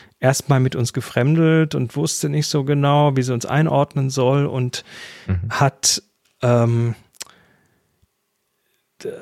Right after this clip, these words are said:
Speaker 1: auch so, wo es dann zwischendurch mal, gab's mal ganz am Anfang so ein, zwei Stück, die das, die nicht ganz voll ausgebucht waren und dann
Speaker 2: Mhm.
Speaker 1: ähm, war's schon auf, bisschen auf der Kippe, wollen wir noch mal mit denen probieren oder nicht? Und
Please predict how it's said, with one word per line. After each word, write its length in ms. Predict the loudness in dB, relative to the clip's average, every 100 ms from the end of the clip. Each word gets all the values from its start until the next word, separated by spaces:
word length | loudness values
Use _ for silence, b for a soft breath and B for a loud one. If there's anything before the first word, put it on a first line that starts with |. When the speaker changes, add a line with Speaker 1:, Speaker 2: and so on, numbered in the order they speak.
| -2
Speaker 1:
auch 260 | 0 0
so, 320 | 0 0 0 0
wo 80 |
es 120 | 0 2
dann 140 | 0
zwischendurch 640 | 0 2 2 4 2 4
mal, 340 | 2 4 2 2
gab's 300 | -2 0 0
mal 140 | 2
ganz 200 | 0 -2
am 80 | -2
Anfang 380 | -4 -2 0 2
so 220 | 2 0 0 -4 -6 -2
ein, 260 | 0 0
zwei 320 | 2 2 2
Stück, 400 | 2 0 -4 -2
die 100 | -2
das, 280 | 0 -2 -4
die 180 | -2 2
nicht 180 | 2 2
ganz 220 | -2 0
voll 160 | -2 -2
ausgebucht 800 | 0 0 -2 -2 -6 -6 -6 0
waren 340 | 2 4 4
und 180 | 2 2
dann 200 | 0 -2 _ _ _ _ -4
Speaker 2:
Mhm. 260 | -4 -2 -8 -6
Speaker 1:
ähm, 560 | 0 2 4 2 0 2
war's 280 | 2 2 0
schon 260 | -2 -2 -2
auf, 180 | -2 0
bisschen 200 | -2 -4
auf 80 | -2
der 120 | -4
Kippe, 380 | -2 -2 -2 2
wollen 300 | 2 2 2
wir 80 | 2
noch 280 | 2 0 2
mal 300 | 2 4 2
mit 240 | -2 -4
denen 200 | -2 -2
probieren 440 | -2 -4 0 0 2
oder 240 | 0 0
nicht? 420 | 2 2 0 -4
Und 240 | -2 -2